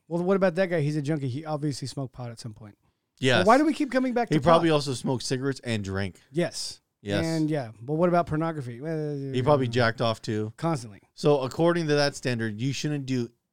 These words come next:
Speaker 2: anything that makes life fun to any margin, and you should do
Speaker 1: Except
Speaker 2: what?
Speaker 1: go to work and pay your taxes. That's
Speaker 2: Yes.
Speaker 1: hugely gratifying.
Speaker 2: Yeah, that's, that's what we need from you.
Speaker 1: <laughs>
Speaker 2: Don't question anything. Just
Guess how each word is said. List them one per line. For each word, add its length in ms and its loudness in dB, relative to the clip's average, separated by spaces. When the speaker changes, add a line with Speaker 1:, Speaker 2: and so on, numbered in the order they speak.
Speaker 2:
anything 720 -2
that 100 -2
makes 300 -6
life 240 -4
fun 500 -6
to 140 -6
any 200 -6
margin, 520 -6
and 180 -4
you 80 -2
should 200 -10
do 60 -2
Speaker 1:
Except 240 2
Speaker 2:
what? 120 -2
Speaker 1:
go 140 4
to 60 0
work 220 -2
and 80 -4
pay 100 -2
your 100 -2
taxes. 440 -10
That's 160 -4
Speaker 2:
Yes. 240 2
Speaker 1:
hugely 420 -2
gratifying. 460 -10
Speaker 2:
Yeah, 200 2
that's, 360 -4
that's 260 -2
what 140 0
we 140 2
need 240 0
from 140 -2
you. 240 -2
Speaker 1:
<laughs> 40 -12
Speaker 2:
Don't 300 -6
question 360 -2
anything. 480 -6
Just 280 -14